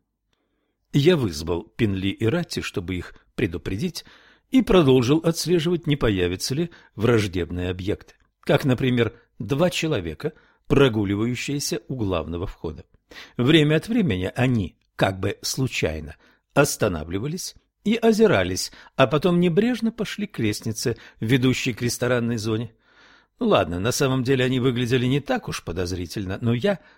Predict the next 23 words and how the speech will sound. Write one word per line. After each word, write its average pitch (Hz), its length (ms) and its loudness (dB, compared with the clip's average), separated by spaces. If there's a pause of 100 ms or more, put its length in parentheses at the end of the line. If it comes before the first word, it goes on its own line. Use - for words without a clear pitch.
(120)
проторчал 120 600 0
тут 113 160 -8
уже 113 280 -2 (240)
достаточно 135 760 -2
времени 127 440 -4
и 120 160 -2
научился 120 680 -2 (220)
анализировать 104 800 2
перемещение 101 680 -4
людей. 104 400 -4 (480)
Те, 135 180 4
кто 123 220 0
целенаправленно 110 880 -2
что-то 101 400 -4
искали 101 400 -4
или 107 320 0
не 104 160 -2
знали, 113 460 -4 (260)
куда 110 380 2
идти 95 200 -4
дальше, 87 440 -6 (240)
двигались 139 560 2
хаотично, 131 680 -2